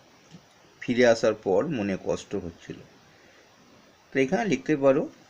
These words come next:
যে ওখানে অনেক কিছু কেনাকাটা করলাম, উম, শীতের পোশাক কিনলাম, এইগুলো, উম, মানে কিছু কিছু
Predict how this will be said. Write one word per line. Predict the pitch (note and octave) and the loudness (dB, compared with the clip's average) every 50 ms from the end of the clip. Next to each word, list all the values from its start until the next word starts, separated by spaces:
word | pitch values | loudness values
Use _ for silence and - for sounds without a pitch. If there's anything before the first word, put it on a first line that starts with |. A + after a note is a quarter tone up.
| _ - | _ -2
যে | - B2+ | 0 0
ওখানে | A#2+ - C3+ C3 B2 | 0 0 0 0 0
অনেক | A#2+ B2 B2 B2+ - | 2 0 0 -2 -4
কিছু | C#3 B2+ - C3+ | -6 -6 -6 -4
কেনাকাটা | C3 - A2+ G#2+ G#2+ G#2+ A2 A#2 A2+ A#2 A2+ | -4 -2 -2 -2 -2 -2 -2 0 0 0 0
করলাম, | - - A2+ A2 A2 G#2+ A2 G#2+ G2+ G2 - - - - _ _ _ _ _ _ - - - - _ _ - - _ _ - | 0 2 2 2 2 2 2 0 0 -2 -6 -12 -18 -20 _ _ _ _ _ _ -20 -20 -20 -20 _ _ -20 -20 _ _ -14
উম, | B2+ B2 A#2+ | -10 -8 -8
শীতের | A2+ - - A2 G#2 - A2+ G#2+ | -8 -6 -6 -6 -6 -6 -8 -6
পোশাক | G2+ - G2+ G2 - A2+ G2+ G2 - | -6 -4 -4 -2 0 0 -2 -2 -4
কিনলাম, | - G#2 G2+ G2+ G2+ G2+ G2 G2 F#2+ F#2 F#2 - - - - _ _ _ _ _ _ _ _ _ _ _ - _ _ - - - _ _ _ _ _ _ _ _ _ - D4+ D#4 - - - | -8 -6 -4 -2 0 0 0 0 -2 -6 -10 -14 -20 -20 -20 _ _ _ _ _ _ _ _ _ _ _ -20 _ _ -20 -20 -20 _ _ _ _ _ _ _ _ _ -20 -20 -20 -20 -12 -6
এইগুলো, | - E3 E3+ F3 F#3+ F#3+ F#3 F#3+ | -2 -2 -2 -2 -2 -2 0 0
উম, | - - - - - - - - A#1 - A#1+ - - - | 0 -2 -4 -10 -20 -16 -16 -14 -14 -14 -14 -14 -12 -8
মানে | G#2 A#2 A#2 A2+ A2+ A2 G#2+ E2+ - - - _ _ _ - - - - - - | -4 -2 -2 0 -2 -2 -2 -4 -6 -10 -16 _ _ _ -20 -20 -20 -16 -14 -12
কিছু | D3+ D3 F#3 F#3 | -10 -8 -8 -6
কিছু | G3 F#3 - - - | -6 -8 -8 -10 -12